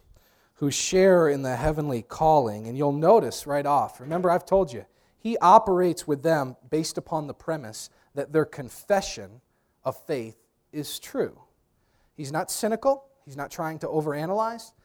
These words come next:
He is simply saying, and though we all know this, we all know people that prayed a prayer one time in their life, they've never lived for Christ since then.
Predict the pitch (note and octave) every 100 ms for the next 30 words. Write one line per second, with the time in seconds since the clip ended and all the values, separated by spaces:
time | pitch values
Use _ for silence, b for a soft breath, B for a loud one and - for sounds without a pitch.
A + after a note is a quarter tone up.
0 | _ _ - D3 C#3 - F#3+ F3+ F3 -
1 | E3+ E3 F3+ D3 D#3 D3 C#3+ D3+ D#3 D#3+
2 | F#3+ D#3 F3+ C3 C3+ C3+ C3+ D3+ C#3+ E3+
3 | D3+ D3+ - C#3 D3+ - D#3 D3+ D3+ D#3+
4 | D3+ C#3 C#3 F3+ A#2+ A#2 C3+ C#3+ C#3 D3
5 | - - C#3+ D3 - D3+ - E3 F3+